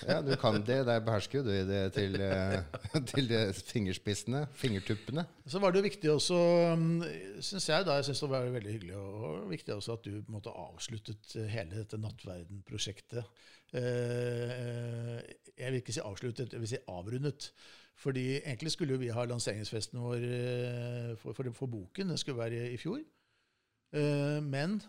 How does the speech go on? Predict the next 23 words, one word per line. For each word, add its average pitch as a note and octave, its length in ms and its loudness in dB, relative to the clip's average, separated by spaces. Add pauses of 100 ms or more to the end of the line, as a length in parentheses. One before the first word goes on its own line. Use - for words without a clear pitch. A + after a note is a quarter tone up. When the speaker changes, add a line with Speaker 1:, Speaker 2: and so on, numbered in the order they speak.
Speaker 2:
eh, C#3+ 800 4
det C3 220 0
gikk C3 180 -2
jo A2+ 80 -2
ikke A#2+ 140 -4
på C3+ 100 0
grunn A#2+ 160 0
av B2 240 0
et - 80 -8
visst A#2 240 -4
virus, A2+ 300 -2 (180)
så, D#3 140 4 (260)
så D#3 160 0
det E3+ 140 2
ble B2+ 160 0
jo C#3 100 2
ikke - 280 -2
da C3 120 2
en C3 160 0
lanseringsfest, B2 560 -2
men C#3 140 -2
det C#3+ 100 0
ble G2+ 220 -6